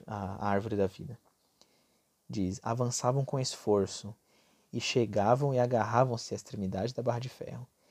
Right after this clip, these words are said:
e avançavam, continuamente agarradas à barra de ferro, até que chegaram e prostraram-se e comeram do fruto da árvore."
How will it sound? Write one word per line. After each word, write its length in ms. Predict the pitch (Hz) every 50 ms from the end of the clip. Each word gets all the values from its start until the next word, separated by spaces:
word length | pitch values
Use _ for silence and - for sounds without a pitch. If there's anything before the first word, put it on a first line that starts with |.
| _ _ _ _ _ _ _ -
e 80 | 113
avançavam, 760 | 110 113 127 131 139 - - - 120 107 101 107 - 92 101 - _ _
continuamente 640 | - - 120 - - 147 139 127 123 123 120 - 131
agarradas 600 | 117 113 117 107 104 107 110 107 110 110 101 95
à 60 | 101
barra 180 | 95 95 101 104
de 120 | 113 113
ferro, 380 | 95 - - - - 117 117 - _ _ _ _ _ _ _ -
até 260 | - 123 - - 107
que 120 | 104 - -
chegaram 600 | - - 131 127 117 104 98 98 98 101 113 - _ _ _ _
e 80 | - -
prostraram-se 960 | - - 127 123 120 - - - - 110 110 113 113 110 113 - - - - -
e 60 | - -
comeram 500 | - 120 113 113 107 110 113 113 113 113
do 80 | 110
fruto 380 | - - - - 101 - - 113
da 100 | 107 98
árvore." 380 | 98 101 98 110 113 117 117